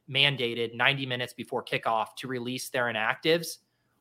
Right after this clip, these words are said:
Well, what is, how, how is it, do you know how it works for U F C? Like, when they have to, like, say this fight is on or, or off, or is it just so random?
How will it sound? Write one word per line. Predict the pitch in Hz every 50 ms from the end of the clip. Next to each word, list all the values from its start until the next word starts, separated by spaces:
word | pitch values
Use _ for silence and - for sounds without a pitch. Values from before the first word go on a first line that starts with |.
| _ -
Well, | - 160 175
what | 165 147 170 185 208
is, | 214 208 156 175 -
how, | - - 180 170 -
how | - - 170 170 196
is | 196 175 190
it, | 147 127
do | 147
you | 147
know | 160 170
how | 165 170 156 147
it | 123
works | 127 131 143 -
for | - - 143
U | 131 131 135
F | 131 -
C? | - - 131 135 135
Like, | 123 113 -
when | - 120 123 123 127 127
they | 127 123
have | 120 131 120 120 123 - - -
to, | - 135 123 120 117 117
like, | 113 113 110 104 -
say | - 127 117 113 104
this | 110 113 - -
fight | - - 113 117 120 123 -
is | - 120 107 117
on | 107 110 113 117 123 120 123 -
or, | 120 110 110 110 107 110 117 - -
or | 120 117 107 101
off, | 104 117 131 135 -
or | 123
is | 117 117
it | 113 -
just | - 117 -
so | - 131 113
random? | 104 107 107 107 101 98 101